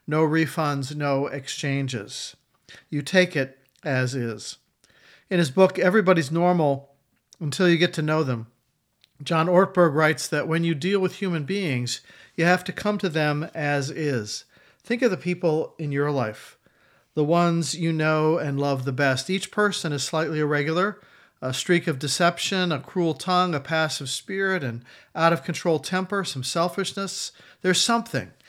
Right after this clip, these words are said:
Each of us needs a little tag that says, "As is," because there's a flaw here. There's some slight damage. We can't always tell you where it is. And sometimes you find it out on your own. So if you want to enter a relationship with anyone,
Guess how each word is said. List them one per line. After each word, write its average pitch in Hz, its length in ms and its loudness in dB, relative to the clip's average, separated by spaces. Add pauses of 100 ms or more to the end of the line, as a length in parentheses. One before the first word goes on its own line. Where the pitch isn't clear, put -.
(280)
Each 240 240 0
of 226 100 2
us 208 200 0
needs 196 360 2
a 180 80 0
little 170 260 -2
tag 151 480 0
that 131 160 -8
says, 139 480 -2 (120)
"As 127 360 -4
is," 110 520 -6 (340)
because 165 260 2
there's 165 240 2
a 165 60 0
flaw 180 480 2
here. 117 480 -6
There's 135 200 -6
some 147 240 -6
slight 170 420 0
damage. 175 520 2
We 151 80 -6
can't 180 280 -2
always 165 240 2
tell 185 240 0
you 185 140 0
where 180 220 2
it 190 60 -2
is. 147 420 -2 (600)
And 131 120 -8
sometimes 170 400 0
you 165 80 -2
find 175 320 0
it 165 80 0
out 160 420 2
on 151 220 -4
your 151 160 -2
own. 117 380 -4 (420)
So - 180 0
if 151 80 0
you 180 100 2
want 214 220 6
to 208 80 0
enter 196 300 4
a 165 60 4
relationship 170 720 0
with 151 140 -4
anyone, 131 720 -6